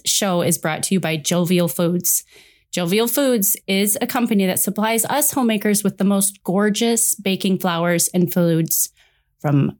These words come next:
conventional all-purpose einkorn to excellent gluten-free flours. Jovial is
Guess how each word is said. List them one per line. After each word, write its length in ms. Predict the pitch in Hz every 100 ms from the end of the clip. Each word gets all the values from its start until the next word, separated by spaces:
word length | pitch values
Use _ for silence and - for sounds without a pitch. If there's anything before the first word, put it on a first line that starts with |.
| _
conventional 920 | 147 139 156 233 269 254 254 254 262 _ _ _
all-purpose 560 | - 185 233 262 254 240
einkorn 640 | - 220 220 220 214 214
to 400 | 208 190 170 170 - -
excellent 520 | 214 214 208 190 -
gluten-free 580 | 175 165 160 156 220 226
flours. 540 | 220 208 196 196 196 -
Jovial 500 | 196 190 185 180 -
is 340 | 170 151